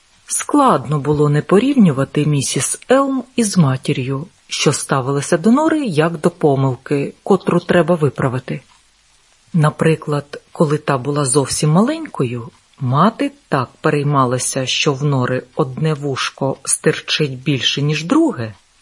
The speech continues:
що намагалася приліпшити ситуацію за допомогою клейкої стрічки,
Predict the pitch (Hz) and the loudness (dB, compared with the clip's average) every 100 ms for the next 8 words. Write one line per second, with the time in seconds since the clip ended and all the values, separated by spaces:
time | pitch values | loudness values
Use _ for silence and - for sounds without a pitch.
0 | _ - - 135 131 135 127 135 120 117 | _ -6 -2 0 2 0 0 -2 -2 -4
1 | - 135 - 135 120 170 - 269 254 262 | -4 -4 -2 -2 -2 -4 -2 -2 -2 -2
2 | 269 254 262 262 254 - 262 196 131 143 | -2 0 2 2 -2 -4 -2 0 0 -2
3 | - 120 123 156 175 202 208 - 127 131 | -4 -2 0 0 0 0 0 0 0 0
4 | 131 - 156 151 - 127 117 - - 156 | -2 -4 -4 -6 -6 -6 -4 -6 -6 -10